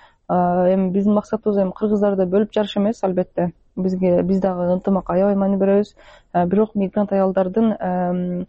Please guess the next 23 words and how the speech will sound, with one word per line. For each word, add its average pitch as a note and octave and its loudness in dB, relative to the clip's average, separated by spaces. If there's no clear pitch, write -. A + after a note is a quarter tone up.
муктаждыктары, F#3 0
көйгөйлөрү F3+ 2
эми F3 0
өзгөчөлөнөт. F#3+ 0
Аларга G3+ 0
өзгөчө, G#3 0
э, F3 -2
э, F3 0
бир F3 0
басым G3 -4
жасаш F#3+ -12
керек, F#3 -2
өзгөчө F#3 -2
бир F3 -2
мамиле F#3 2
кылып, F#3 2
э, F3 -2
өзгөчө F3+ 0
бир, F3+ 0
э, F3+ 2
долбоорлорду F3+ 0
чыгарыш G3 -4
керек F#3+ -2